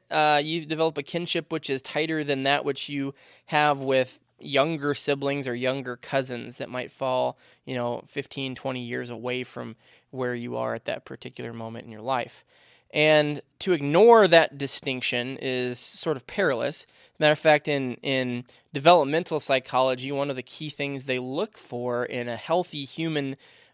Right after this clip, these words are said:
uh, mind and psychological state is this idea of social interactions with peers and how important it is to develop those good,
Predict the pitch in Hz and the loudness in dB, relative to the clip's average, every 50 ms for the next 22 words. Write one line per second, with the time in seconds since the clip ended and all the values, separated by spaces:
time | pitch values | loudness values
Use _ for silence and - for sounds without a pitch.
0 | _ - - 123 120 - - 135 143 147 160 165 160 151 143 135 135 139 147 156 | _ -6 -4 -2 -2 -4 -4 -6 2 4 6 6 8 6 6 4 0 0 -2 -4
1 | - - 123 123 123 120 120 120 127 - _ - - - - 151 151 - 135 135 | -4 -2 -4 -4 -4 -4 -6 -8 -12 -16 _ -6 -2 0 2 0 0 2 4 6
2 | 135 139 151 147 143 131 - 131 127 123 - - - 127 123 131 127 - - 131 | 8 8 8 6 2 -4 -6 -8 -8 -8 -8 -4 -2 -2 0 0 -2 -4 -4 -4
3 | 127 127 120 120 - - _ _ _ _ _ _ - 139 143 - 143 135 139 131 | -2 -2 -2 -4 -6 -8 _ _ _ _ _ _ -6 -4 -2 2 2 0 2 0
4 | 139 139 131 117 - - - 151 156 - - 143 123 131 131 131 127 123 127 - | 0 -2 -2 -2 -2 0 0 2 0 0 -2 -6 -6 -6 -4 -4 -4 -4 -4 -6
5 | - 135 127 123 - - 120 _ - - - 131 117 - - - - - - _ | -8 -10 -10 -12 -12 -14 -14 _ -12 -10 -8 -8 -8 -8 -10 -12 -14 -16 -16 _
6 | _ _ _ _ 131 135 151 147 139 - - 175 180 170 156 143 131 127 127 120 | _ _ _ _ -6 -4 -4 -4 -4 -4 -2 -2 -2 0 0 0 -2 -2 -2 -2
7 | - 139 135 127 123 127 131 135 139 135 127 - 131 127 123 120 - - 151 - | -4 -6 -8 -8 -4 -2 0 2 2 0 0 -2 -4 -6 -4 -6 -10 -12 -8 -6
8 | 135 127 131 135 131 131 | -2 -2 0 0 -2 -4